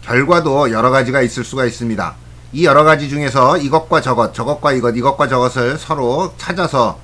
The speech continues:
결과값을 도출해야 될 때가 있죠. 그럴 때 if를 이와 같이 쭉 연결시켜서 사용할 수 있습니다. 자, 앞에서부터 한번 읽어볼게요. 만약에,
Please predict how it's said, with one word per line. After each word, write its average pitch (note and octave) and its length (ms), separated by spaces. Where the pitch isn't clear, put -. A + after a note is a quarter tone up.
결과값을 A#2 560
도출해야 A#2 460
될 G#2+ 140
때가 A2 200
있죠. A#2+ 340
그럴 G#2+ 260
때 A#2 320
if를 D3 680
이와 B2 200
같이 A2+ 460
쭉 G#3+ 320
연결시켜서 A2 840
사용할 D3 300
수 C3 120
있습니다. G2 400
자, B2+ 260
앞에서부터 F#3+ 540
한번 F#3 280
읽어볼게요. D#3+ 680
만약에, D3+ 800